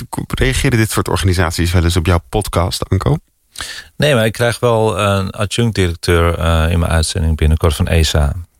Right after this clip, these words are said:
Speaker 2: Dus dat is, eh, voor mij heel spannend. En even terug te komen op die Nederlanden, Nederland in de ruimtevaart. We hebben natuurlijk wel de robotarm van het I S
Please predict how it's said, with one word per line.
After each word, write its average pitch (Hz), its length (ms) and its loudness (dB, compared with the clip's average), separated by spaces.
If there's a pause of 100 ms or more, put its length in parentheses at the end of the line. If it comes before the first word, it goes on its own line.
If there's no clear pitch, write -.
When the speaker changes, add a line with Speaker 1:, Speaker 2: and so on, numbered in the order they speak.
(140)
Speaker 2:
Dus 92 220 0
dat 95 160 -2
is, - 220 -6
eh, 87 300 4
voor - 140 0
mij 92 80 4
heel 92 160 4
spannend. 90 560 -4 (240)
En 110 80 2
even 131 160 2
terug - 180 0
te - 120 -4
komen 113 340 2
op 175 160 -2
die 98 120 0
Nederlanden, 87 920 2
Nederland 92 460 2
in 92 140 -2
de 87 80 4
ruimtevaart. 95 640 0
We - 120 -4
hebben 98 160 2
natuurlijk 95 320 -2
wel 101 240 2
de 90 100 2
robotarm 87 720 0
van 87 160 2
het 85 160 2
I 85 200 0
S - 100 0